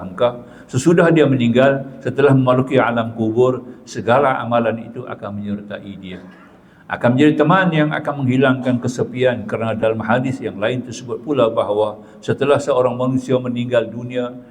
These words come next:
akan datanglah makhluk menanyainya tentang berbagai amalan yang dia kerjakan,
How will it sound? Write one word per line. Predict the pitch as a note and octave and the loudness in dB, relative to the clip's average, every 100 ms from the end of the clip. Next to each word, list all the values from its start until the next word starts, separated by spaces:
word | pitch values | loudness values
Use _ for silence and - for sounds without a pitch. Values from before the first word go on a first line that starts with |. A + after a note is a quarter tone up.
| - | -12
akan | A2 B2 G#2+ A2+ | -8 -4 -2 -2
datanglah | A2+ B2+ A#2 A2 | -2 -4 -4 -6
makhluk | G#2 G2+ A2+ - B2 B2 - | -8 -6 -6 -4 -8 -8 -12
menanyainya | G#2+ A2 A2 B2+ B2 B2+ A2+ A2 A2 | -8 -6 -2 -4 -2 -2 0 0 -2
tentang | G#2+ G#2+ G#2 | -4 -4 -2
berbagai | A2 G2+ G#2 G#2+ | -4 -2 0 0
amalan | A2 A2 A2+ A2 A2 | -2 -2 0 0 -2
yang | G#2 | -2
dia | G#2 | -2
kerjakan, | G2+ G#2 G2+ G2+ G2+ | -2 0 0 0 -6